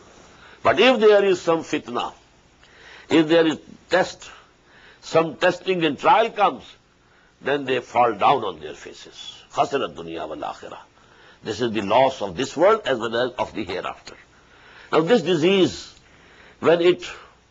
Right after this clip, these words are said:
advances, one says, "I believe in Allah, I believe in the hereafter," but when there is persecution, they fall down۔ But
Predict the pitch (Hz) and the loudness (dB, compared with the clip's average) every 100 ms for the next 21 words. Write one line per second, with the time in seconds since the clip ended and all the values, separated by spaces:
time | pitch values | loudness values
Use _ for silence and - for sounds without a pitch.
0 | _ - 143 156 175 - 107 - - - | _ -4 0 2 0 -2 -10 -10 -20 -20
1 | _ _ - - - 147 165 175 165 123 | _ _ -20 -20 -4 0 0 2 2 4
2 | 131 110 95 95 90 82 82 90 - - | 2 0 -6 -8 -10 -10 -2 0 0 -4
3 | 98 87 95 87 87 90 87 80 80 - | -8 -8 -10 -10 -12 -12 -8 -6 -8 -8
4 | - - 196 104 135 135 127 131 131 135 | -14 -10 -6 -2 0 2 2 -2 -2 -2
5 | 170 165 320 311 _ _ _ _ _ _ | -2 -2 -4 -10 _ _ _ _ _ _
6 | _ _ _ _ _ - 101 - 101 80 | _ _ _ _ _ -8 -4 0 0 -2
7 | - - _ _ _ _ _ _ _ _ | -12 -18 _ _ _ _ _ _ _ _
8 | _ _ - - - - _ _ _ _ | _ _ -20 -20 -20 -20 _ _ _ _
9 | _ _ _ - - - _ _ _ - | _ _ _ -20 -20 -20 _ _ _ 0
10 | 127 | 0